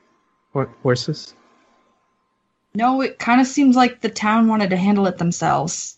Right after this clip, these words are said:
Speaker 2: I mean, we got permission to help, but
Speaker 1: I meant for Donhurst.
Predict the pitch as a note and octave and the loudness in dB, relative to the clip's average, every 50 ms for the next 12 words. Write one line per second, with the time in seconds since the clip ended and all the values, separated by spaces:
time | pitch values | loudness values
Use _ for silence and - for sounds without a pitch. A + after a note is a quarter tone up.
0 | _ F#3+ G3+ G#3 G3+ G3+ G3+ G#3+ - - A3+ A3+ G#3+ - - - A3+ G#3 G3+ G#3 | _ 2 2 4 4 4 4 2 2 2 2 0 0 0 -2 -2 0 2 2 2
1 | G#3+ - A#3 G#3 G3+ G3 F#3+ G3 - F#3+ E3+ E3+ F#3 G3 A3 B3 B3 - - - | 2 0 2 4 4 4 4 2 0 -2 0 2 2 4 4 4 2 0 -6 -16
2 | - - F3+ E3+ D#3 - - - - _ _ _ _ _ _ _ _ _ _ _ | -4 0 2 2 2 0 -2 -6 -12 _ _ _ _ _ _ _ _ _ _ _
3 | _ _ _ _ _ _ _ _ _ _ _ _ _ _ C#3+ C#3 C#3+ C#3 C#3+ C#3 | _ _ _ _ _ _ _ _ _ _ _ _ _ _ -2 0 2 2 2 2
4 | - C3+ A#2 A2 C3 B2+ C3 C#3 C#3 A2+ B2 G#2+ G2 G2 - - - - - | 0 -2 -2 0 0 0 0 0 0 0 -2 -2 -2 -4 -8 -12 -16 -18 -20